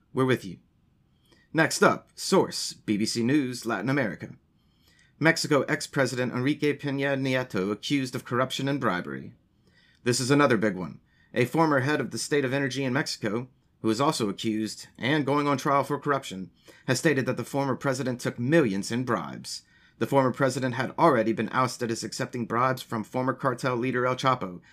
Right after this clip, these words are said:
to the tune of a hundred million dollars. To be clear, though, this story is about the launching of an investigation.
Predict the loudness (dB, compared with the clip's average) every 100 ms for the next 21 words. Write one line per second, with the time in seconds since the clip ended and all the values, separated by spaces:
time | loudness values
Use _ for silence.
0 | _ -10 -2 -2 0 0 2 0 -2 -2
1 | 0 0 -2 -4 0 0 0 -2 -4 -10
2 | -12 -14 -16 _ _ _ _ _ _ _
3 | 4 6 6 6 6 6 0 -4 _ _
4 | _ _ 2 4 4 4 6 6 2 0
5 | -2 0 -2 0 2 2 2 -2 -2 -2
6 | -2 -2 -4 -4 -6 -4 -6 -10